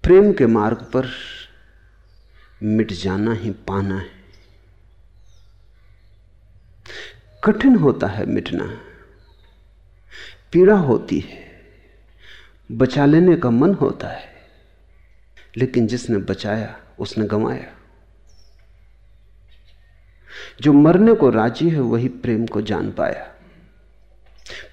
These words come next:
प्रेम मृत्यु है और बड़ी मृत्यु है, साधारण मृत्यु नहीं जो रोज घटती है।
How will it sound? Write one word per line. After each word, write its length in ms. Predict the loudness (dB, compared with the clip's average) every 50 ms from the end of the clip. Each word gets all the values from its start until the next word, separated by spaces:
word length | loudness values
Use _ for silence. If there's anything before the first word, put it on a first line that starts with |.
| _ 2
प्रेम 300 | 4 4 6 6 6 6
मृत्यु 420 | 4 4 2 -2 -4 -8 -6 -6
है 260 | -6 -6 -10 -14 -16 -18 -20 -20 -20 -20 _ _ _ _ _ _ _ _ _ _ _ _ _ _ _ _ _ _ _ _ _ _ _ _ _ _ -20 -20 -20 -20 -20 _ _ _ _ _ _ _ _ _ _ _ _ _ _ _ -20 -20 -20 -20 -14 -4 0
और 180 | 2 4 4
बड़ी 300 | 4 6 6 6 8 8
मृत्यु 480 | 6 6 6 4 2 -2 -4 -2 -2 -2
है, 220 | -4 -6 -14 -20 -20 -20 _ _ _ _ _ _ _ _ _ _ _ _ _ _ _ _ _ _ _ _ _ -14
साधारण 480 | -4 0 2 2 4 6 6 8 8 8
मृत्यु 400 | 8 6 4 2 0 0 2 4
नहीं 180 | 4 6 4 4
जो 140 | 4 4
रोज 240 | 4 4 4 2 0
घटती 400 | -2 -2 -4 -4 -6 -8 -6 -6
है। 160 | -6 -8 -12